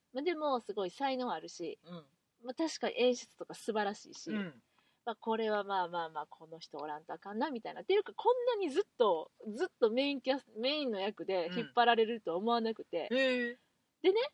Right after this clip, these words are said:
Speaker 1: もう最初はそのマヤちゃんが主役や思って見てたの。
Speaker 2: うん。
Speaker 1: じゃあ、どんどんどんどんなんかね、もうね、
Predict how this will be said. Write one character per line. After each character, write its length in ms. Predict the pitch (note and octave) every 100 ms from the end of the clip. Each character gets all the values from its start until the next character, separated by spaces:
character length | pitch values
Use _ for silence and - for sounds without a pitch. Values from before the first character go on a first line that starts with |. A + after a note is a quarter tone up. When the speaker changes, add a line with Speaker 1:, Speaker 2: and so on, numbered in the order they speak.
| -
Speaker 1:
も 80 | C#4+
う 40 |
最 220 | F#4 F#4+
初 100 | F4+
は 180 | F#4+ G4
そ 120 | C#4+
の 80 | B3
マ 120 | A#3+
ヤ 120 | F#4+ E4
ち 80 |
ゃ 140 | G3+ F3
ん 80 | E3
が 200 | F#3+ F3
主 140 | -
役 240 | F#3+ F#3+
や 80 | A3+
思 120 | A3+
っ 40 | A3
て 80 | E3
見 140 | G#3
て 100 | C4+
た 100 | F#3+
の。 160 | D3+ G3
Speaker 2:
う 40 |
ん。 180 | A3 F3 - _ _ _ _ - _ -
Speaker 1:
じ 80 | A3+
ゃ 40 |
あ、 40 |
ど 180 | F#3 B4
ん 80 | A4
ど 140 | A#3 G3+
ん 60 |
ど 160 | B3 E4+
ん 80 | B3+
ど 140 | F3
ん 60 | F#3
な 120 | G#3+
ん 60 |
か 120 | G#3+ F3
ね、 320 | F#3 E3 - _ _ -
も 180 | A3+
う 40 | A3
ね、 320 | A3 F#3+ -